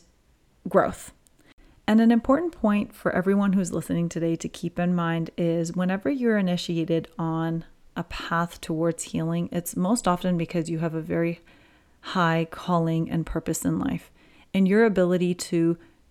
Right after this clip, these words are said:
transcend past your suffering and your wounding gifts you with the opportunity to not only heal yourself, but to also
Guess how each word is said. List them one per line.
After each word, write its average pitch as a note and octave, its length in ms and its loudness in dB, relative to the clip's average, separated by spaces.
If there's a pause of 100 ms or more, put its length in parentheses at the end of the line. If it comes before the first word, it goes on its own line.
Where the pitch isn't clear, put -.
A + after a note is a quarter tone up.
(240)
transcend F3+ 760 2
past F#3 540 0
your F3 120 0
suffering E3 800 -4
and F3 320 0
your F3 140 4
wounding E3+ 580 0 (600)
gifts - 420 2
you A3 160 4
with G#3 220 4
the F#3+ 140 2
opportunity F3 760 2
to F3 140 -4
not E3+ 200 0
only F3 240 0
heal E3+ 300 0
yourself, F3 560 -2
but - 160 -4
to - 80 -8
also F3+ 560 2